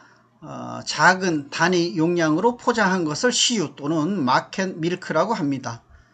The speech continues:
아, 어떤 게 있는가 볼까요? 일단 농축 우유가 있는데요. 이거는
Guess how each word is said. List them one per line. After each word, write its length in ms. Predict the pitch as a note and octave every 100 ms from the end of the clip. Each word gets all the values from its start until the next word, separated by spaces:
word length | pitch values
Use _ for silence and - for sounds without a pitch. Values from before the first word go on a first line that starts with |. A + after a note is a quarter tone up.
| _ _ _ _ _
아, 120 | F3+
어떤 300 | D#3+ G#3+ B3+
게 100 | A3+ G#3+
있는가 340 | G#3 G3+ F#3
볼까요? 340 | F3+ G#3 A#3+ A3
일단 380 | G#3+ - A#3+
농축 420 | G3+ B3+ C#4 C#4+ B3
우유가 340 | A#3 A3 G#3
있는데요. 500 | G3 F#3 D#3+ D3+ D#3+
이거는 540 | A3 G3 A#3+ C#4 D4